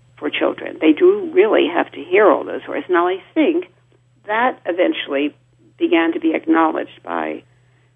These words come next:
the world according to M I T. But they just didn't take it seriously.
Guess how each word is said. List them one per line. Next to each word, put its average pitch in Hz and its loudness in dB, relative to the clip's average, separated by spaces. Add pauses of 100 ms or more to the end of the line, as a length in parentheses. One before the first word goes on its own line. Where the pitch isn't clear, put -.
(140)
the 180 -18
world 180 0
according - -4
to 151 -8
M 165 -2
I - -6 (160)
T. - -12 (280)
But 214 0
they 240 4
just 302 0
didn't 269 0
take 247 0
it - -4 (120)
seriously. - -2